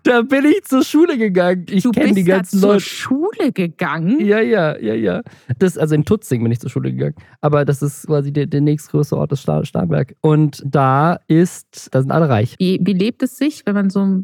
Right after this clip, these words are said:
Speaker 2: so Gold an den Fingern hat?
Speaker 1: Also, nur, nur um dir so ein Gefühl dafür zu geben, wie meine Schule aussah, ne? Also,
Speaker 2: Mhm.
Speaker 1: die Schu-, die Schu-, Schule, zu der ich gegangen bin, das Gymnasium, hat ein Seegrundstück.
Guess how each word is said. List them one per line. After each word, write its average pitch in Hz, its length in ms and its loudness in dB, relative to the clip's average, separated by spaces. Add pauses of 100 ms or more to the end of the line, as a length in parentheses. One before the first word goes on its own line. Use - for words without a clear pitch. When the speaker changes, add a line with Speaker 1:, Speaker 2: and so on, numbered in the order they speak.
Speaker 2:
so - 200 -6
Gold 160 480 -2
an 208 160 0
den 226 120 -2
Fingern 226 420 -2
hat? 247 140 -2 (240)
Speaker 1:
Also, 160 300 4 (340)
nur, 175 200 4
nur 196 140 6
um 196 40 4
dir 185 120 4
so 160 100 4
ein 156 120 2
Gefühl 147 220 0
dafür 180 220 2
zu 147 120 -2
geben, 139 220 2
wie 139 60 2
meine 135 180 2
Schule 170 380 2
aussah, 120 520 2
ne? 139 280 0
Also, 196 240 2
Speaker 2:
Mhm. 220 340 2
Speaker 1:
die 151 80 2
Schu-, 190 300 0
die 156 160 4
Schu-, 147 240 2
Schule, 220 320 2
zu - 100 -4
der 156 140 4
ich - 80 -2
gegangen 160 300 -2
bin, 131 120 2
das 127 140 -2
Gymnasium, 143 420 0 (360)
hat - 340 -4
ein 139 240 2
Seegrundstück. 123 1000 0